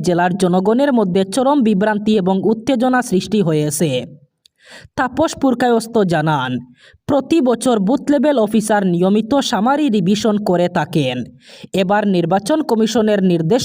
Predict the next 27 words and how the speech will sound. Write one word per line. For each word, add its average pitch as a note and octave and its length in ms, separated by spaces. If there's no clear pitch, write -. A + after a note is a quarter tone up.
অনুযায়ী F#3+ 400
স্পেশাল C4+ 460
রিভিশন G3 360
চলছে। E3 380
এতদিন D4 400
বিএলওরা G3 480
ভোটার A#3+ 360
তালিকার G#3+ 400
ভিত্তিতে G#3 520
প্রতিটি B3+ 500
পরিবারের G3 520
সদস্য G#3 420
সংখ্যা G#3 300
যাচাই F3+ 380
করতেন, D#3 460
কিন্তু C4 320
গত F#3+ 180
তিন D4 140
চার D#4 220
দিন C#4 160
আগে F#3 260
জেলা F3+ 220
কমিশনার B3 640
হঠাৎ G3+ 300
নির্দেশ F3 320
দেন E3+ 220
যে D#3 180